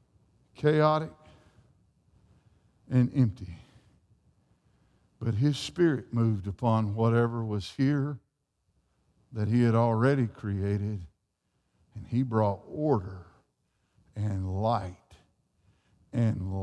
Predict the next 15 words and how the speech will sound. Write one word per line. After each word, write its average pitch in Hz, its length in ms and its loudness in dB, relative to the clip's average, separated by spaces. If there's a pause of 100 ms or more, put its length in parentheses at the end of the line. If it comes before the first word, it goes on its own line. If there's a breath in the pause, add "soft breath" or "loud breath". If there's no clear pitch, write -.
life, 107 680 -6 (800)
and 117 180 2
it 107 140 -4
made 107 360 0
sense - 1200 -6 (600)
because 98 460 -4
it 107 100 -8
was 92 180 -10
a 90 60 -10
reflection 90 880 -4 (1120)
of 104 120 -8
the 92 80 -8
character 98 720 -2
of 82 160 -12
God. 90 400 -12